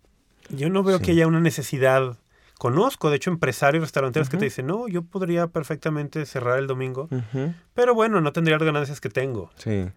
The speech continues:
Speaker 1: El,
Speaker 2: Ok.
Speaker 1: y luego dicen, "Pero es el día que más gente viene". Sí, pues, porque estás abierto.
Speaker 2: Sí.
Speaker 1: Si estuviera cerrado, porque siento que sí empezamos como a, a, a mover todo el sistema, ¿no? Y, y, y a moverlo todo y, y vamos creando
Speaker 2: Mm.
Speaker 1: esta cultura en la cual el domingo ya es un día más, bueno, no un día más, pero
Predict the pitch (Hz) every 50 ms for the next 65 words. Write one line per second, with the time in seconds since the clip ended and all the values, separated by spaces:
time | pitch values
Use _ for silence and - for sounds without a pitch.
0 | _ _ _ _ _ _ - 123 123 123 123 123 117 107 107 113 - - _ _
1 | _ _ _ _ _ - 147 135 147 156 135 139 123 135 131 135 160 196 180 170
2 | 175 170 180 170 165 165 - - 165 156 160 165 190 185 117 - - 127 - 98
3 | 95 - - - - 110 - 110 104 123 165 196 208 - - 143 117 - - -
4 | 104 95 87 82 - _ - - - - 113 113 135 151 - 160 139 139 139 135
5 | 139 147 180 - _ _ _ _ _ _ _ _ _ - 131 - - 170 175 180
6 | - - 190 170 165 160 190 185 170 - 175 160 143 135 131 127 113 - _ _
7 | _ _ _ _ _ _ - - - - - 139 139 143 135 131 127 156 160 160
8 | 165 _ - 196 185 180 180 180 170 - 170 151 - - - - 175 175 175 160
9 | 147 131 120 123 127 139 147 143 127 117 113 117 - - 120 117 113 - - 131
10 | 123 120 117 117 120 120 139 139 156 156 - 170 170 170 165 170 156 147 147 -
11 | 151 135 139 156 160 - 165 156 160 156 - 165 139 160 156 - - 156 147 143
12 | 151 - _ _ _ _ _ _ _ _ _ - 120 120 120 110 - 131 131 139
13 | 139 139 131 131 131 131 127 131 135 131 127 127 131 120 - 151 131 131 131 127
14 | 135 156 185 185 135 135 143 139 131 139 165 180 196 190 202 220 214 - - 139
15 | 120 113 101 107